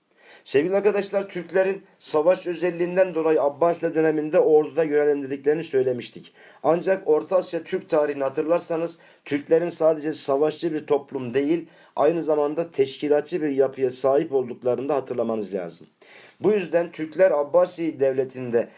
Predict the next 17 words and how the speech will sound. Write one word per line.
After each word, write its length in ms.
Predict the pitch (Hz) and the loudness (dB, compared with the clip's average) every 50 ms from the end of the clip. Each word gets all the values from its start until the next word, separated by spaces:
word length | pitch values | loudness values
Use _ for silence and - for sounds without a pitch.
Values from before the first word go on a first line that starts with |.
| - _ - | -20 _ -14
sadece 600 | - - 131 160 170 160 160 160 131 131 143 139 - - | -6 0 2 2 2 2 -2 -6 -2 0 0 0 0 0
orduda 400 | - 139 147 147 143 147 139 143 | 2 4 4 4 2 0 -4 -4
görev 260 | 127 131 127 123 113 | -2 0 0 0 2
almamışlar, 640 | 123 139 156 170 165 165 170 165 - 151 175 175 - - _ _ _ _ | 0 0 0 0 -2 -2 -4 -6 -2 0 0 0 0 -4 _ _ _ _
zamanla 800 | - 95 110 131 139 160 175 175 170 156 151 160 170 160 135 127 | -8 0 2 2 4 4 2 2 0 0 0 0 -2 -2 0 2
valilik 460 | 135 139 139 139 143 151 180 180 - - | 4 4 4 4 2 -2 -6 -6 0 2
görevlerine 500 | 139 135 135 131 131 127 131 123 127 135 | 4 4 4 2 2 0 -2 -2 0 -2
de 80 | 160 | -2
getirilmişlerdir. 1040 | 147 120 120 - - 123 117 110 107 104 101 - - 110 104 95 85 87 80 - _ _ - - - - - _ - | 0 0 -4 -2 -2 -4 -4 -2 -4 -6 -6 -4 -2 -2 -2 -2 -4 -10 -16 -18 _ _ -20 -20 -20 -20 -20 _ -12
İşte 280 | 131 135 - - 214 196 | -10 -6 2 4 4 4
Abbasi 520 | 175 165 - - 190 202 190 - - 190 | 4 2 2 2 2 2 2 -2 -4 -2
halifelerinin 760 | 185 165 160 165 - 165 156 147 147 135 127 127 143 170 - - - - - _ _ - | -2 0 0 -2 0 0 2 2 2 0 0 -4 -8 -8 -8 -16 -20 -20 -20 _ _ -16
yönetimde 720 | 98 107 135 147 160 170 160 165 - 180 175 170 160 190 | -6 0 0 2 4 2 2 0 -2 -6 -6 -4 -4 -4
geri 420 | 185 147 120 131 135 151 190 196 196 | -4 -4 -4 -4 0 0 0 -2 -2
plana 280 | 151 151 147 143 139 | -2 -2 0 0 0
çekilmesi 720 | 139 131 - 131 135 117 113 113 107 110 - 151 170 175 165 - - _ _ _ - | -4 -8 -8 -8 -6 -4 -2 -2 -4 -4 -4 -4 -4 -6 -6 -12 -20 _ _ _ 0
ve 320 | 110 139 165 175 165 - | 4 4 6 6 4 0